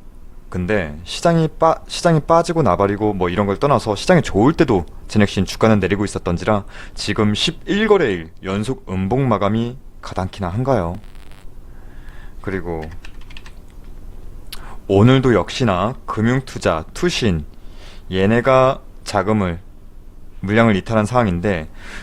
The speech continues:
지금 시장에서 개인들은 영혼을 끌어모아서 주식시장에 가담하고 있다는데 얘네는 지금 바닥까지 정말 털어버리고 있네요. 이젠 진짜 나올 물량이 바닥 부근이에요.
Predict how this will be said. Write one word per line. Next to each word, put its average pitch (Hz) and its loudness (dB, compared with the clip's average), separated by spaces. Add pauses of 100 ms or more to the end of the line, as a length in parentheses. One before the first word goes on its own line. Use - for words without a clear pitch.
(120)
지금 131 4
시장에서 127 4
개인들은 143 2
영혼을 107 6 (160)
끌어모아서 147 4
주식시장에 110 0
가담하고 113 2
있다는데 90 0 (480)
얘네는 120 2 (240)
지금 98 0
바닥까지 107 0
정말 107 -2
털어버리고 147 0
있네요. 87 -6 (640)
이젠 101 2
진짜 160 2
나올 107 6
물량이 98 2 (960)
바닥 - 0
부근이에요. 87 -2